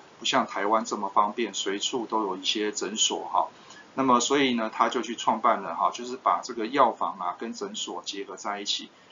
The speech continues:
那么这个呢，在台湾呢，你可以看到就是有点像是像全家便利商店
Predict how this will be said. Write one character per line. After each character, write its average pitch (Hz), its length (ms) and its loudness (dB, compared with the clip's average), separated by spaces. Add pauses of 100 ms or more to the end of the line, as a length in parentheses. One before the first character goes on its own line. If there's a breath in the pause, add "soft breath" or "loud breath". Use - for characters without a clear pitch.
(120)
那 147 80 -6
么 143 100 -2
这 185 140 0
个 143 160 2
呢， 117 140 0
在 135 180 0
台 98 200 -4
湾 110 240 2
呢， 101 140 -8
你 95 140 -16
可 120 100 -6
以 107 40 -6
看 107 260 -4
到 107 180 0
就 110 140 -8
是 113 140 -10
有 104 160 -4
点 104 180 -6
像 110 200 -4
是 107 180 -4
像 101 260 -4
全 101 240 -8
家 113 180 0
便 110 240 -6
利 107 100 -6
商 104 240 -4
店 107 260 -4